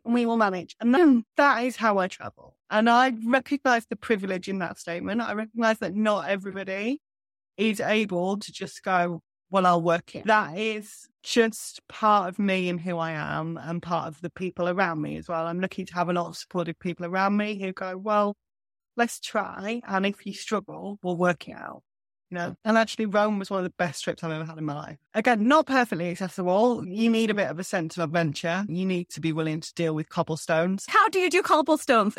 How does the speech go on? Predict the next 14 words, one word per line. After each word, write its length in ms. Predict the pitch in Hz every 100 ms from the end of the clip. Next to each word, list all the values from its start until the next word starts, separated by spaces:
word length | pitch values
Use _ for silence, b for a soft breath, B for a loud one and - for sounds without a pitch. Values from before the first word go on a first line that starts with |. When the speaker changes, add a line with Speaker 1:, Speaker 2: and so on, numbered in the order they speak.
| 269
Speaker 2:
<laughs> 80 |
Please 320 | - - 294 381
help 220 | 262 -
me. 180 | 214 - _ _ _
Speaker 1:
It's 120 | -
called 180 | - 285
freewheel, 640 | - 311 240 196 185 208 - -
and 360 | 233 226 226 - -
it 220 | 233 - -
clamps 680 | - 285 285 285 262 - - _ _
onto 480 | - 247 254 247 262
your 380 | 247 233 220 208
foot 200 | 208 -
plate. 240 | 269 359